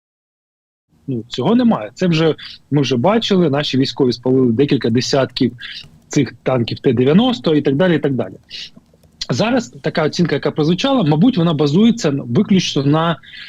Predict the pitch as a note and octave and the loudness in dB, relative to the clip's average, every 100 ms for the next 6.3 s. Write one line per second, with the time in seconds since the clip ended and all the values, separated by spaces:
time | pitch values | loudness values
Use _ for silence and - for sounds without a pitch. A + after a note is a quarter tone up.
0 | - - - _ _ - G#3+ A3+ B3+ C4 | -20 -20 -20 _ _ 0 4 4 2 -2
1 | - C#3 - D3+ A#2 - - _ C#3 C3 | -4 -4 -2 -2 -2 -10 -20 _ -4 -4
2 | A2 G#2 B2+ F3 A#3 A#3 A3 C3 F#3 G3 | -6 -2 0 2 0 0 -2 0 0 0
3 | G3+ - - A#2 A2+ D3 D3+ A3+ A3+ A#2 | -2 -4 -10 -6 -2 0 0 0 0 0
4 | B2+ E3 F3 - D#3+ D#3+ D3 D#3+ A#2 - | 0 0 0 -2 -2 0 0 -2 -2 -8
5 | - C3+ C3 - C#3+ - - A#2 C#3+ C#3+ | -8 -6 -6 -2 -2 -2 -8 -6 0 2
6 | F3 F3+ | 4 4